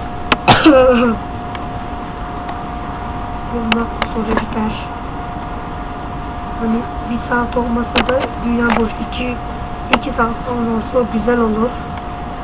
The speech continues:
Ama işte o, e, her saat, bir, her bir saat bir etkinlik yapılıyor. İşte hani bilmem grup savaşıdır,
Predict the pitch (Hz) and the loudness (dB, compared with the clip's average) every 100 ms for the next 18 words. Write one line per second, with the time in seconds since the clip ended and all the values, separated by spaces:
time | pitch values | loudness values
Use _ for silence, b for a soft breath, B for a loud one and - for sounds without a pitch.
0 | - 226 262 - 226 - - 240 233 233 | -2 0 2 0 -2 -6 -4 0 2 0
1 | - - - - - - 226 214 214 240 | -2 -6 -6 -6 -6 -2 0 2 4 4
2 | 262 - 247 233 - 254 254 233 262 269 | 4 0 0 0 0 -2 0 4 6 6
3 | 233 262 - 226 240 269 - - - - | 2 0 0 2 4 2 -4 -6 -6 -6
4 | - - - - 254 254 - 240 247 233 | -6 -6 -6 -4 2 4 4 0 -2 0
5 | 240 - 226 220 233 277 - - - - | 0 2 2 4 2 0 -4 -6 -6 -6
6 | - - - - 233 226 220 - - - | -8 -6 -6 0 2 2 0 -4 -6 -6
7 | - - - - 226 220 226 226 233 220 | -6 -8 -6 -4 -2 0 2 2 2 2
8 | 214 240 226 - 226 220 214 - | 0 0 0 -2 0 0 0 -2